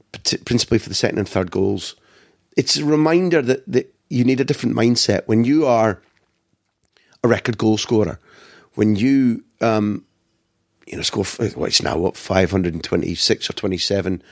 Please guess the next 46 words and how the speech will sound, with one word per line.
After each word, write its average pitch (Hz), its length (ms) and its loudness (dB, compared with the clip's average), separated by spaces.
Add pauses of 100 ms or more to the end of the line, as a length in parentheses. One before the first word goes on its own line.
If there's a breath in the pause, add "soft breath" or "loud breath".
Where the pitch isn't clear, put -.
(500 soft breath)
all 95 240 4
in 98 340 2 (100)
for - 140 -20
Football - 280 -4
Club 92 200 -4
Barcelona. 92 500 2 (460 loud breath)
But 156 200 -2
he's 160 220 0
fallen, 170 800 2 (240)
I 120 80 0
don't 107 120 0
know, 110 120 2
fifteen - 480 -4
or 110 40 0
sixteen - 340 -2
goals 107 220 0
behind 101 320 0
Cristiano 101 460 0
Ronaldo, 98 300 0
with 101 140 -2
whom 117 100 2
he 104 120 2
was 90 120 -4
neck 107 220 0
and 92 80 0
neck 101 240 0 (220 loud breath)
in 117 100 0
the 110 60 2
Champions 98 340 0
League 101 100 2
all-time 101 320 0
scorers. 110 480 2 (460 loud breath)
It - 180 0
has 165 240 0
to 170 80 2
bug 143 260 2
him 147 140 4
a 135 40 4
little 135 220 2
bit. - 240 -2
And, 127 140 0
and 139 100 -2
last 151 280 0
week 127 160 -2
against 117 240 -2
Deportivo 107 440 -2